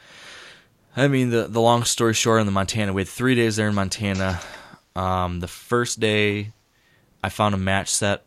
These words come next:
on public land, which was pretty sweet. And that was one where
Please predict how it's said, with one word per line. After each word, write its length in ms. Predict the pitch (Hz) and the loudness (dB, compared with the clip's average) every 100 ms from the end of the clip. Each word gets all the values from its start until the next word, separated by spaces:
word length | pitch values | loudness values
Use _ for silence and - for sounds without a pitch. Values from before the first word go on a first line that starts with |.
| _ - | _ -10
on 120 | 90 | -10
public 380 | 90 101 95 98 | -6 -4 -4 -4
land, 280 | 95 90 90 | -4 -4 -4
which 120 | 90 | -8
was 140 | - - | -8 -8
pretty 220 | - 90 | -6 -6
sweet. 420 | - - 87 92 _ _ | -4 -4 -4 -6 _ _
And 100 | 95 | -4
that 80 | 110 | -2
was 120 | 110 | -2
one 300 | 98 98 92 | -2 -2 -2
where 320 | 92 87 87 | -2 -2 -4